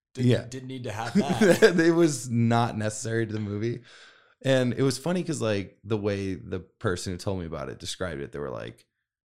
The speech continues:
Speaker 2: "You hear it or you see it," and then you're like, "Huh, like, that was pretty racist. Like, maybe I'm missing something here."
Speaker 1: Right.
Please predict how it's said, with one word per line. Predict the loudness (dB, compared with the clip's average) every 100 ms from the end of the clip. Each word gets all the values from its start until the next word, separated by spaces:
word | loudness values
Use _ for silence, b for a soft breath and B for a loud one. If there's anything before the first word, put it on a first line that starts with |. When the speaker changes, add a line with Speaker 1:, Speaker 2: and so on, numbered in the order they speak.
| _ -6
Speaker 2:
"You | -4
hear | -4 -6 -4 0
it | 0 -2 -6
or |
you | -6 -4
see | -2 -2
it," | -2 -6 -12
and | -8 -6
then |
you're | -4 -4
like, | -6 -12 _ _ _ _ _ _ _ _
"Huh, | -12 -6 -6 -6 -18 _ _ _ _ _ _ -18
like, | -18 _ 0
that | 2 2
was | -4 -2
pretty | 0 0
racist. | -4 -8 -4 -4 -6 -10 -18 _ -14
Like, | -10 -10 -12 -10
maybe | -6 -4 -2 -2 -2 -4 -2 -2 -4 -4 -6 -10 -16 _ _ _ _ -8
I'm | -4 0
missing | 0 -2 -6 -8
something | -10 -10 -12 -12
here." | -10 -10
Speaker 1:
Right. | -12 -16